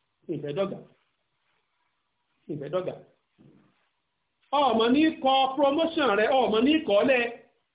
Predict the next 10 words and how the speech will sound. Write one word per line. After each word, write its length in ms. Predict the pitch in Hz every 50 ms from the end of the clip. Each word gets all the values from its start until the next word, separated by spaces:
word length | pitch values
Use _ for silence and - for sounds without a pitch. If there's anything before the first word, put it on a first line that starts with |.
| _ _ _ _ _ _ _ _ _ -
promotion 760 | 247 254 277 285 277 277 311 320 330 320 330 330 320 294 254 202
tí 100 | - 226 240
wọ́n 200 | 262 269 269 277
ń 80 | 269 262
fún 180 | - 277 277
ọ 140 | 269 254 247 240 233 196
yìí 420 | 170 170 170 180 185 196 214 226 247 262 - - - - _ _ _ _ _ _ _ _ _ _ _ _ _ _ _ _ _ -
lábẹ́ 320 | 214 254 277 269 - 285
òfin 340 | 262 208 190 196 220 214 208 196
wo? 120 | 196 190